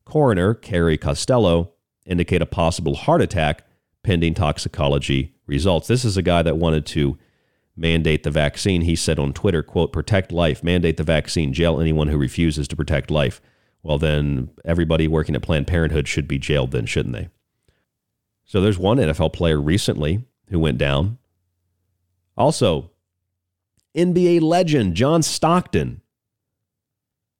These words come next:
When I played basketball, I looked up to John Stockton. He was a famous basketball player.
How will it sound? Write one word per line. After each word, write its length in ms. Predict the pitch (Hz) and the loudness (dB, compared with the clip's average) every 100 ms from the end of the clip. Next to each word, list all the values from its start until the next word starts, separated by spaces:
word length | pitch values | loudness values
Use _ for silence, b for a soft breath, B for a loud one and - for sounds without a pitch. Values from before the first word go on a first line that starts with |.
| _ | _
When 100 | 92 | -2
I 60 | 101 | 0
played 180 | 113 | 2
basketball, 480 | 92 104 110 87 78 | 2 2 0 0 2
I 20 | |
looked 200 | 80 104 | 2 2
up 80 | 110 | 0
to 60 | 85 | -2
John 200 | 78 73 | -2 -2
Stockton. 380 | 73 85 73 80 | -2 0 0 0
He 20 | |
was 60 | 78 | -4
a 60 | |
famous 320 | - 98 87 | -2 0 0
basketball 440 | - 92 92 - 73 | 0 0 0 -2 -4
player. 380 | - 80 67 | 0 0 0